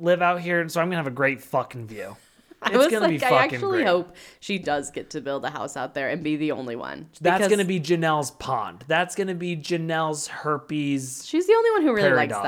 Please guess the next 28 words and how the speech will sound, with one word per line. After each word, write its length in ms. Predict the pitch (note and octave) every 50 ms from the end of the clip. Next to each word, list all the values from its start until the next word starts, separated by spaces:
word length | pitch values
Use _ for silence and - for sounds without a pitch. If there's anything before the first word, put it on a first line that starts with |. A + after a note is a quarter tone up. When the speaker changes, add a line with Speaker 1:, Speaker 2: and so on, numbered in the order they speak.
| -
Speaker 1:
dogs. 100 | G2 G2+
Speaker 2:
land 220 | C3 B2+ B2+ C3 A#2+
anymore. 520 | A2 - D#2 C#2 C2+ C2+ C2 - - D#3+ F#3+ - _
Even 240 | - A#3+ B3 C#4 B3
Mary 260 | G#3 E3+ D#3 D#3 D#3
was 160 | D#3+ D#3+ D#3 C#3+
like, 140 | E3 D#3 D#3+
"I've 220 | F3+ F#3+ F#3+ F#3+
pretty 160 | - E3+ D#3+
much 220 | C#3 C#3+ C#3+ - -
given 200 | - C3 C3 B2
up 140 | G#2+ - -
on 100 | A2+ B2
that 180 | A#2+ A2 - -
dream." 360 | - C3+ A#2 G#2+ B2 D#3 D#3+ D#3+
She's 160 | - - E3+
like, 140 | E3+ D#3+ D#3
"No, 200 | F3+ F3+ F3+ F3
I 140 | D#3+ - D#3+
don't 120 | F3+ D#3
think 140 | D3 D#3 B2+
anyone 180 | C3+ C#3 C#3+ C#3+
wants 200 | C#3+ C#3+ D3 -
to 60 | -
build, 280 | D3 D#3 D3+ D3+ D3 D3 -
especially 460 | E3 - - - F3 D#3+ E3 E3+ D3+
not 220 | C#3 C#3 B2+ -
Cody." 440 | - - C3+ C3 A2 G2 C3 D#3 F3